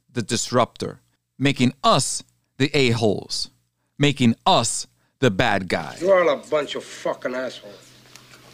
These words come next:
Speaker 2: You know why? You don't have the guts to be what you wanna be.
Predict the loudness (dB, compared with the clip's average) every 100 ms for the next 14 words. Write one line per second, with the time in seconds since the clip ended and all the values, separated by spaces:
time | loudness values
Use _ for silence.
0 | -20 -20 -20 -20 -20 -20 -20 -20 -18 -6
1 | -2 0 0 0 0 -2 -6 _ _ _
2 | _ _ _ _ -20 _ -20 -20 -12 -4
3 | 0 2 2 0 -4 -4 0 0 -2 -8
4 | -6 0 2 2 0 -2 -2 -2 -4 -6
5 | -6 -6 -10